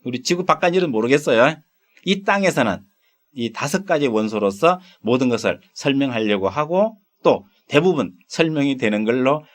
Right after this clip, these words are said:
압니다. 심지어 인생의 운명까지도 다섯 가지 원소로 설명을 한다는 거죠.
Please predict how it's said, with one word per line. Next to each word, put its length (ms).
압니다. 580
심지어 560
인생의 720
운명까지도 960
다섯 340
가지 260
원소로 640
설명을 500
한다는 360
거죠. 220